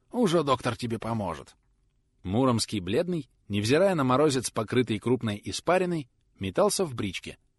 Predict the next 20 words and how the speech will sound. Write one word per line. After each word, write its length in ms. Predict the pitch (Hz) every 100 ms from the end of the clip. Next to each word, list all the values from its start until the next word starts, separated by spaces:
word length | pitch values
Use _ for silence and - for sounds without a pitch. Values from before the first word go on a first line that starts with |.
| _
и, 120 | -
казалось, 400 | 87 90 98 95
уже 180 | 101 101
не 140 | 107 110
слышал 380 | 165 160 92
слов 240 | 85 95 -
командира. 580 | 92 101 110 92 - - _ _ _ _ _ _ _ _ _ _ _ _
Его 360 | - 95 131 165
сосед 420 | 156 143 - 214
был 160 | 156 175
в 100 | -
полном 320 | 156 170 165
сознании. 640 | 160 160 165 151 90 76 _ _ _ _
Кровоточащая 760 | 101 107 107 107 123 113 113 101
царапина 440 | 110 110 107 98
на 140 | 95
шее 260 | 90 175 190
доставляла 520 | 151 - 120 131 135
ему 240 | 120 107 101
боль, 260 | 156 190